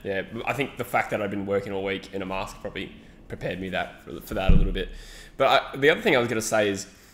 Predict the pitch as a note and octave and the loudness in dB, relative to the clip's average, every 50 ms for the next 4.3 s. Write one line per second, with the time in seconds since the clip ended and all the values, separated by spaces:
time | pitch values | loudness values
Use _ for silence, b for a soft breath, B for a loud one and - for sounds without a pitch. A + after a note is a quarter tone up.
0 | B B B B B B B B B - - - _ - - _ _ _ _ _ | B B B B B B B B B -20 -20 -20 _ -20 -20 _ _ _ _ _
1 | _ - - - - - - - - D#3+ E3 F3 C#3+ - - C#3+ C#3 - B2+ A2 | _ -10 -8 -8 -6 -6 -6 -4 -2 -2 0 0 0 2 2 2 2 2 0 0
2 | G#2 A2 G#2+ G2+ F#2 G#2+ - - G#2+ G#2+ A2 A#2+ A#2+ - - - - - - - | 2 2 2 2 2 2 2 2 2 2 2 0 -2 -4 -10 -18 -20 -20 -18 -2
3 | - A2 G#2 F#2+ - - - G#2+ F#2+ F#2+ F#2+ F#2 - - F#2+ - G#2 G2+ G2 F#2+ | 0 2 2 2 0 -2 -2 -2 -2 -2 -4 -8 -8 -6 -4 -2 -2 -2 -2 -4
4 | E2 - - - - | -4 -4 -6 -10 -10